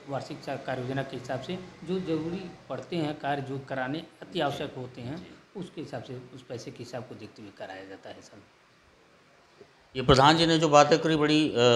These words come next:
Speaker 2: गंभीर विषय है और कहीं ना कहीं हर प्रधान इससे पीड़ित हैं।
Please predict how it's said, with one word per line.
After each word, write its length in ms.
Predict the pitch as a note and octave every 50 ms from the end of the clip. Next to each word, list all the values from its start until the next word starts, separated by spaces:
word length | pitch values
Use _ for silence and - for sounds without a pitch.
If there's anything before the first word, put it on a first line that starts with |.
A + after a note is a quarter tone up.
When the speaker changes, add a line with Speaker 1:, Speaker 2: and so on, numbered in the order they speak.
| G#2+ G#2 F2+ - - - - - - - _ -
Speaker 2:
गंभीर 440 | G2 A#2+ A#2+ B2+ B2 B2+ D3 D#3 D#3
विषय 260 | D3 D3 C3 - D#3+
है 160 | D3+ D#3 E3
और 180 | E3 D#3+ D3+ D3
कहीं 260 | C#3 - C#3+ D3 D#3
ना 80 | D#3+ D#3+
कहीं 220 | D#3+ E3 D#3 C#3+
हर 200 | C3 D3+ E3+ E3+
प्रधान 460 | E3 - C3 A#2 A2+ B2 C#3+ D#3 E3
इससे 260 | D#3 C#3 - - D3+
पीड़ित 440 | - - C#3 B2+ A#2+ A#2+ A2 - -
हैं। 340 | A#2+ B2 D3 D#3+ D#3+ -